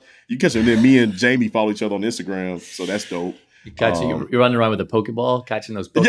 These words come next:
Speaker 2: Pokemon.
Speaker 1: like, I told you about that flattery thing. Like, I know, I'm like, who? I know our owners. I know what they look like. I know their names. So when I see 'em, I'm gonna say, "Hey, Mister Wrestler, how you doing?" Like, I'm gonna do it. It's
Speaker 2: Yeah,
Speaker 1: like an
Speaker 2: yeah, yeah.
Speaker 1: addictive thing for me. If I, like,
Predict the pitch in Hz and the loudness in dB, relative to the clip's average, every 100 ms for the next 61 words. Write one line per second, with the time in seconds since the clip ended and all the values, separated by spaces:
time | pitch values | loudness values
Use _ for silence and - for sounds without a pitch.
0 | - 226 202 214 - 190 - - 139 156 | 4 2 4 2 2 -4 -4 -8 -4 0
1 | 214 220 180 175 175 - 175 247 208 165 | 2 2 0 2 2 0 0 0 -2 -4
2 | 143 120 156 151 156 185 151 - 131 156 | -2 2 2 2 4 4 2 -2 -2 0
3 | 123 170 - - _ 147 139 170 143 143 | 0 0 -6 -12 _ 2 4 4 4 0
4 | 151 107 98 131 123 113 131 92 98 123 | -2 -2 -4 -2 -2 -2 -2 -2 -2 -2
5 | 110 120 113 76 - 95 92 98 107 - | 0 0 -2 -4 -8 -6 -4 -2 -2 2
6 | 147 120 101 98 120 110 120 120 98 - | 4 4 2 0 0 0 2 2 0 -4
7 | _ _ - 127 113 - 101 104 104 101 | _ _ 0 2 2 0 2 2 2 0
8 | 113 117 123 123 123 117 - _ 120 120 | 2 0 0 2 2 2 -6 _ -4 2
9 | 147 127 143 98 92 90 87 87 131 113 | 2 4 4 6 4 4 2 2 0 -2
10 | 127 127 117 101 101 101 117 - 104 101 | 0 0 0 -2 0 0 -2 -2 -2 0